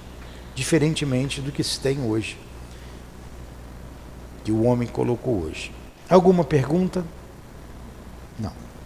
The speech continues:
Então nós vamos parar por aqui. Semana que vem vamos estudar encarnação dos espíritos, tá? Nós vamos fazer a nossa prece. Quem tá nos ouvindo em casa,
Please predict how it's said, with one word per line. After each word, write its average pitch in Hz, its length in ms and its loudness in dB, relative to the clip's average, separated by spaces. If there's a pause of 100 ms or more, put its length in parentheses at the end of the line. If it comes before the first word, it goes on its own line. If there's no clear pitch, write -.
(760)
Então 135 160 8
nós 143 180 6
vamos 127 340 4
parar 117 380 8
por 120 220 4
aqui. 113 500 4 (580)
Semana 143 400 8
que 131 160 6
vem 127 280 4
vamos 127 420 0
estudar - 640 4
encarnação 214 1080 8
dos 180 200 4
espíritos, 104 640 2 (360)
tá? 110 220 4 (1500)
Nós 135 300 10
vamos 127 320 8
fazer 123 360 10
a 127 80 10
nossa 120 320 6
prece. 135 760 8
Quem 170 260 6
tá 156 160 10
nos 139 200 2
ouvindo 135 480 4
em 131 140 0
casa, 104 500 4